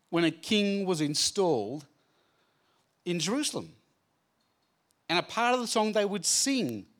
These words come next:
to the king being installed, being coronated, was this, "You are my son, whom I love, with you I am well pleased." You see, the kings of Israel were called sons of God because they represented God. And here God, God himself, is putting his seal of approval on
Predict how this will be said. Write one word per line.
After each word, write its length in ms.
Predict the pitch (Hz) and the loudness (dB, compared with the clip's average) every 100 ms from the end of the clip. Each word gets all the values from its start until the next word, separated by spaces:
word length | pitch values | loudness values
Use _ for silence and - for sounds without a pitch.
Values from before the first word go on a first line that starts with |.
| _ | _
to 100 | - | -8
the 100 | 196 | -4
king 420 | - 247 226 170 | -4 -2 -2 -2
being 220 | 131 180 180 | 0 2 2
installed, 640 | 175 - 214 165 117 110 | 0 0 2 2 0 0
being 160 | 170 | 0
coronated, 460 | 165 196 190 135 139 | 2 2 4 4 4
was 140 | 151 | 2
this, 220 | 175 143 - - - - - | 2 0 -2 -12 -16 -16 -6
"You 200 | 147 180 | 2 4
are 40 | |
my 140 | 175 160 | 4 4
son, 300 | - 156 135 | 2 2 2
whom 160 | 147 | 2
I 60 | 139 | 4
love, 280 | 139 147 123 | 4 2 2
with 140 | 120 | 0
you 120 | 147 | 2
I 80 | 139 | 2
am 100 | 135 | 0
well 180 | 139 131 | 0 -4
pleased." 260 | 135 156 | -6 -8
You 60 | 143 | -6
see, 160 | - 156 | -6 -6
the 120 | 151 | -8
kings 440 | - 196 208 208 | -6 -6 -4 -4
of 120 | 160 | -2
Israel 280 | 147 147 135 | -2 -2 -2
were 100 | 123 | -4
called 340 | 120 175 143 135 | -8 -6 -6 -4
sons 300 | 151 139 131 | -4 -2 -4
of 140 | 131 | -2
God 300 | 151 160 110 - - - | 0 2 0 -6 -20 -14
because 220 | 147 160 | -8 -4
they 140 | 165 | 0
represented 580 | 147 151 151 135 165 180 | 0 -2 -4 -4 -2 -2
God. 160 | 143 127 | -2 -2
And 100 | 127 | -4
here 320 | 123 214 208 | -6 0 0
God, 540 | 165 127 165 180 180 120 - - - 123 | -2 0 4 4 4 0 -12 -20 -20 -2
God 540 | 151 175 247 214 - - | 6 10 10 10 8 -2
himself, 840 | - 170 156 190 254 120 - - - - _ _ _ _ _ _ _ _ _ _ _ _ - - | -2 0 0 2 0 0 -6 -14 -16 -20 _ _ _ _ _ _ _ _ _ _ _ _ -20 -6
is 160 | 185 - | -4 -2
putting 340 | - 185 180 | -2 -2 -2
his 200 | 156 156 | -2 -2
seal 400 | - - 202 202 | -2 -2 0 2
of 80 | 185 | 2
approval 460 | 170 - 190 165 | 0 0 -2 2
on 200 | 147 139 | 2 0